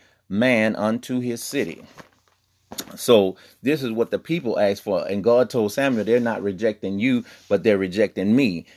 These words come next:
And because Samuel sat on the throne, Israel had to suffer many things because s-, you could not separate Sam-, in other words, I'm sorry, when Saul sat on the throne, Israel suffered many things. Samuel was the prophet, but Saul was the king,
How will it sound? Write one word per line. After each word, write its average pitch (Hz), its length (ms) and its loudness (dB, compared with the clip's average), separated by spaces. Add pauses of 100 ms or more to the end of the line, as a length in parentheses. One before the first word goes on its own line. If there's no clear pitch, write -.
And 107 100 0
because 107 340 2
Samuel 143 420 2
sat 120 260 2
on 107 180 2
the 98 80 -2
throne, 117 560 0 (140)
Israel 127 420 4
had 120 220 0
to 101 100 -4
suffer 139 420 0
many 120 340 4
things 123 360 0
because 113 540 0 (260)
s-, - 260 -8
you 139 160 -2
could 226 220 2
not 147 360 2
separate 113 680 -2
Sam-, - 400 -4
in 113 300 0
other 147 160 4
words, 101 460 -2 (180)
I'm 117 120 0
sorry, 101 260 2
when 101 220 -2
Saul 139 320 2
sat 110 200 2
on 98 120 -2
the 92 80 -4
throne, 98 320 -2
Israel 101 400 -2
suffered 104 360 -4
many 92 200 -2
things. 87 320 -6
Samuel 120 340 2
was 92 120 -8
the 98 60 -8
prophet, - 460 -6 (360)
but 101 160 -4
Saul 104 300 2
was 98 120 -4
the 110 80 -4
king, 107 460 -4